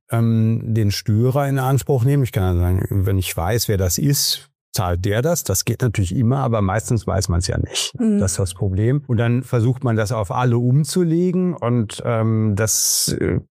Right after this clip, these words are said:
Speaker 1: könnte ja ein Problem darstellen, dass so eine Sonderleerung eben keine regelmäßige Leerung darstellt. Und da ist die Rechtsprechung aber in den letzten Jahren immer großzügiger geworden. Ähm, wir haben, äh, immerhin erst aus zweiundzwanzig, aber eben aus, ähm, Oktober zwanzig zweiundzwanzig, fünfter Ok-,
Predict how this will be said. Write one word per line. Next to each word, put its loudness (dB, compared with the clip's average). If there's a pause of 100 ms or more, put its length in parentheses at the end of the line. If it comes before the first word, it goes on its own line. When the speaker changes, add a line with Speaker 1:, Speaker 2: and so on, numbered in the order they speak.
Speaker 1:
könnte 0
ja 0
ein 0
Problem 0
darstellen, 0
dass 0
so 0
eine 2
Sonderleerung 2
eben 2
keine 2
regelmäßige 0
Leerung 2
darstellt. 0
Und 0
da 0
ist -4
die 0
Rechtsprechung 0
aber 2
in 0
den 2
letzten 0
Jahren 2
immer 0
großzügiger 2
geworden. 2 (500)
Ähm, 2
wir 2
haben, 0 (240)
äh, 0 (300)
immerhin 2
erst 0
aus 0
zweiundzwanzig, 0
aber 0
eben 2
aus, -2
ähm, 0
Oktober 0
zwanzig 0
zweiundzwanzig, 0
fünfter 0
Ok-, -4